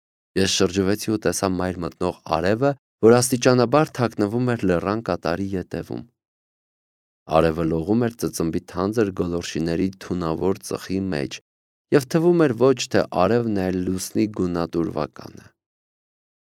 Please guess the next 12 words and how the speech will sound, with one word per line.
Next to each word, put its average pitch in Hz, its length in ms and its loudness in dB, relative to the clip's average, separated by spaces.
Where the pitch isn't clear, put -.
Բայց 87 140 -2
իմ 98 140 2
առջև 120 340 0
վեր 92 200 0
էր 82 120 -2
խոյանում 82 520 0
աշնանային 85 560 -2
սաղարթի 104 580 0
դիպակ 101 480 -2
հագած 95 440 -4
Տայսենձան 87 840 -4
լեռը, 90 360 -4